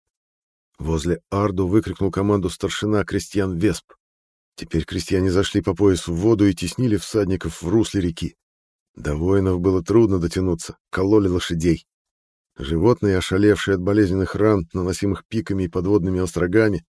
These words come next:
взбаламутили воду, рвались на берег, ржали, кричали раненые люди. Просвистел знакомый сердитый шмель. Не видя, откуда стреляют, Матюш пригнулся, закрыл щитом грудь,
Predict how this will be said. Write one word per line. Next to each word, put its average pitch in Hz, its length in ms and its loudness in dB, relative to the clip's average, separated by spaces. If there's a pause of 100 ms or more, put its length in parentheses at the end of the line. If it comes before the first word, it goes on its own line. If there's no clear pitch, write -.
(300)
взбаламутили 104 840 0
воду, 90 420 -4 (260)
рвались 87 420 -6
на 98 100 0
берег, 92 440 4
ржали, 95 520 -4 (360)
кричали 90 460 -2
раненые 95 420 0
люди. 98 400 2 (760)
Просвистел 87 640 -4
знакомый 101 440 0
сердитый 95 420 -2
шмель. 95 440 0 (440)
Не 90 220 -2
видя, 107 260 4
откуда 101 240 0
стреляют, 104 560 -2
Матюш 101 320 -2
пригнулся, 104 600 -2 (180)
закрыл 85 400 -4
щитом 101 340 -2
грудь, 98 360 2